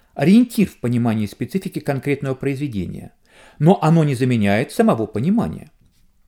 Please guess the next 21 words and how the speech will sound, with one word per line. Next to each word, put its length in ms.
Даже 380
увидеть 340
в 20
пьесе 360
Шоу 380
"Жанровое 440
нарушение" 680
мы 120
можем 260
лишь 160
потому, 500
что 200
сопоставляем 600
её 120
с 80
чистой 400
драмой 540
и 80
новеллой 360
с 100
разговорами, 680